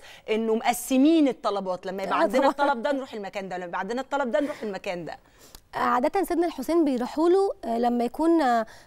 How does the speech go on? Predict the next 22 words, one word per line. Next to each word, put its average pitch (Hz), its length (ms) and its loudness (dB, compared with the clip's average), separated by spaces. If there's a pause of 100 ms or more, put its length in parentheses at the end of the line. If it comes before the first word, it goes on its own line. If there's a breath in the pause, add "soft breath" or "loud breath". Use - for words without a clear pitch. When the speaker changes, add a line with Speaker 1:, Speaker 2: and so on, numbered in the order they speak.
(100)
Speaker 2:
مثلا 269 480 0
عنده 254 420 2
مشكلة 269 520 0
إدارية. 247 440 0 (140)
Speaker 1:
آه، 214 280 0
Speaker 2:
يعني 262 300 2
أنا 320 80 0 (200)
Speaker 1:
تعثر 320 80 -2
Speaker 2:
مثلا 262 180 2
Speaker 1:
مادي 247 180 0
Speaker 2:
العهدة، 311 420 4
Speaker 1:
مثلا، 302 200 -2
Speaker 2:
العهدة 311 360 0
Speaker 1:
حاجة. 262 80 -2
Speaker 2:
بتاعتي 349 200 0
اتسرقت، - 380 -4 (220)
Speaker 1:
آه. - 40 -12
Speaker 2:
آه، 220 300 -2
مع، 269 140 -4 (300)
عليا 330 240 0
فلوس. 277 440 -2
Speaker 1:
أيوة. 202 320 -4